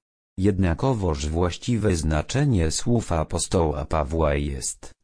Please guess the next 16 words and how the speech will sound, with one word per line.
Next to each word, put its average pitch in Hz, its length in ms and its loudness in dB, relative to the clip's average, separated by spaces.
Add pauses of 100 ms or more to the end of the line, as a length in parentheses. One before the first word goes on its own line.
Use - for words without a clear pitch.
naszym 85 500 0
zdaniem, 69 760 -4 (260)
następujące: 85 1200 0 (240)
„Jest 90 440 -2
to 90 160 2
łaską 76 680 0
Bożą, 90 560 0 (220)
a 98 160 0
nie 98 240 4
naszą 98 480 2
osobistą 85 840 0
zasługą, 73 880 -2 (240)
że 85 300 2
zbawienie 90 680 2
jest 113 380 -2
nam 95 340 2